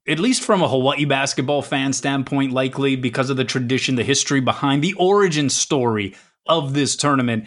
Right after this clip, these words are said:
It includes Chaminade. It is directly because of Chaminade that we have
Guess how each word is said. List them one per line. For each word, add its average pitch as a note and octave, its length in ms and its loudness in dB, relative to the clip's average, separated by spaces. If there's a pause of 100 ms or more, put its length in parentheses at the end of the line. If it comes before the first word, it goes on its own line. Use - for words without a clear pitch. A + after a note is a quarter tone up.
(160)
It G3+ 160 2
includes A3 500 -2
Chaminade. A2+ 640 -2
It F3 200 4
is F#3+ 360 2
directly E3+ 640 2
because G3 580 0
of C3+ 140 -2
Chaminade B2 600 0
that B2+ 160 -2
we C3 160 -2
have B2 360 0